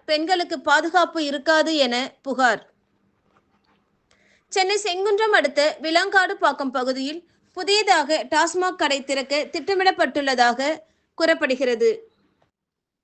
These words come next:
இது குறித்து தகவல் அறிந்த விலாங்காடு பாக்கம் கிராம மக்கள், பெண்கள் ஒன்று திரண்டு கடையை திறக்கக்கூடாது என எதிர்ப்பு தெரிவித்து வருகின்றனர். புதியதாக திறக்க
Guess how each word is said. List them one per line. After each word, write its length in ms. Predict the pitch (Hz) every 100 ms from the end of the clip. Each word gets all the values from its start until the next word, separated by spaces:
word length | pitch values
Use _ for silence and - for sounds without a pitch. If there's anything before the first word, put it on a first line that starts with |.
| _ _ _
இது 240 | 320 381
குறித்து 600 | 403 349 277 294 311 -
தகவல் 400 | 320 311 415 415
அறிந்த 440 | 381 277 254 294 -
விலாங்காடு 520 | 294 320 370 381 359
பாக்கம் 480 | 370 320 269 294 277
கிராம 380 | 262 285 320 359
மக்கள், 420 | 320 - 285 294
பெண்கள் 440 | - 302 311 311 311
ஒன்று 320 | 269 285 330
திரண்டு 460 | 311 269 247 302 - _ _ _
கடையை 400 | 330 370 415 415
திறக்கக்கூடாது 760 | 320 320 370 370 330 330 330
என 260 | 330 262 269
எதிர்ப்பு 400 | 262 269 - 330
தெரிவித்து 440 | 285 269 262 -
வருகின்றனர். 720 | 269 233 233 226 226 220 214 - _ _ _ _ _ _
புதியதாக 580 | 294 415 427 403 392
திறக்க 460 | - 349 311 311